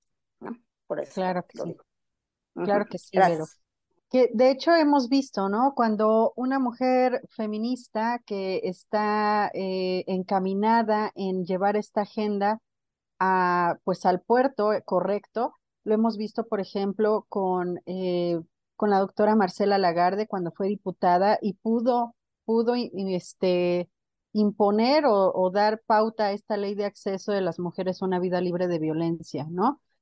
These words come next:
Speaker 2: Entonces, cuando de verdad las feministas estamos dentro de esta, de esta política, de esta, el hacer leyes, el poder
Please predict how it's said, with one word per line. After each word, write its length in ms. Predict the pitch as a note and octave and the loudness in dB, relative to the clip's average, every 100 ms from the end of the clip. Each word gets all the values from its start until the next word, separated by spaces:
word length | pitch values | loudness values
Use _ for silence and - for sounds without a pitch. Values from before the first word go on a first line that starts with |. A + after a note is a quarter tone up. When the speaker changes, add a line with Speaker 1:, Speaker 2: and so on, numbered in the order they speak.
| _ | _
Speaker 2:
Entonces, 360 | G#3 A3 G#3 _ _ - | 0 0 0 _ _ 0
cuando 480 | A3+ A#3 A#3 G#3 - - | 4 6 6 4 0 -2
de 160 | G#3+ | 2
verdad 520 | G#3+ A3 G3+ A3 C#4 E4 | 4 2 2 2 4 4
las 200 | D#4+ D#4+ | 0 0
feministas 1040 | G#3+ F#3+ G3+ A#3+ A#3+ - D#3 D#3 - - _ _ _ _ | -4 -2 0 -2 -4 -4 -4 -6 -16 -20 _ _ _ _
estamos 640 | G3+ - - A3+ A#3 A3+ G3 | -12 -8 0 2 4 2 0
dentro 500 | A3+ A3+ A3+ G3+ F3 | 2 2 2 0 0
de 360 | F3 F3 F#3 G3 | 0 0 0 -2
esta, 540 | - - F#3 E3+ D#3+ | -6 -4 0 0 0
de 220 | F3+ F#3 | -4 -4
esta 480 | F#3 - G#3 G3 F#3 | -6 -4 0 0 0
política, 760 | F#3+ G3+ A#3+ A#3+ F#3 - E3 E3 | 0 0 0 -2 -8 -4 -2 -2
de 280 | F3+ F#3 | -2 -2
esta, 680 | G3 - A3 G#3 G3 F#3 E3+ _ _ | -6 -8 -6 -4 -2 -4 -6 _ _
el 140 | F#3 F#3 | -2 0
hacer 400 | F3+ G#3+ G#3+ G#3 | 0 0 0 2
leyes, 520 | A3 A3 G3 F3 - | 2 2 0 -4 -4
el 120 | E3+ | -6
poder 400 | - F3+ G3+ A3 | -2 -2 0 -2